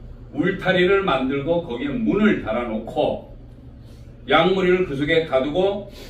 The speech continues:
두고 관리를 할 수 있는 방법을 알아야 합니다.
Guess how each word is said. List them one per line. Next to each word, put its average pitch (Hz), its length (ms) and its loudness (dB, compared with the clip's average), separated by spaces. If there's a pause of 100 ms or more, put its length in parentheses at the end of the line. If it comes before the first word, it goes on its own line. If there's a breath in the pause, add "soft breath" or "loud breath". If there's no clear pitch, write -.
(140)
두고 - 480 -6 (300)
관리를 202 540 2
할 180 120 4
수 170 80 -6
있는 151 160 0
방법을 135 400 -2
알아야 117 320 -2
합니다. - 280 -12